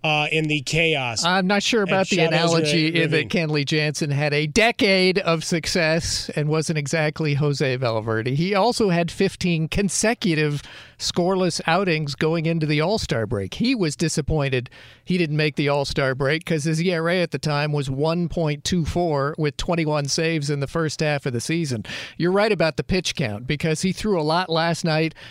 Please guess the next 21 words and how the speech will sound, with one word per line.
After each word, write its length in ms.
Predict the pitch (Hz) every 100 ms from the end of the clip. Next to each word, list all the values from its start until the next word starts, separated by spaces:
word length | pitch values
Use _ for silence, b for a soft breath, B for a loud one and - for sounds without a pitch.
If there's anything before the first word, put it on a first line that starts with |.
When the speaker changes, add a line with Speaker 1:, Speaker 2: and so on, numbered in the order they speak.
| B B B B
Speaker 2:
and 240 | 185 160 147
they 160 | 156
just 320 | 139 165 -
pig-headedly 800 | - 202 170 156 165 165 147 151
brought 320 | 131 147 160 160
him 140 | 135
back 300 | 151 160 156
to 100 | 160
throw 260 | - 175 151
thirty-three 760 | - 233 220 220 - 214 226 185
more 260 | 190 202
pitches 720 | - - 180 196 160 156 -
without 340 | 165 160 170 175
being 200 | 180 165
able 240 | 175 165
to 80 | 160
finish 440 | - 190 180 160
the 120 | - 143
ninth 340 | 147 151 135
inning 240 | 156 151 135
tonight. 440 | 143 143 143 107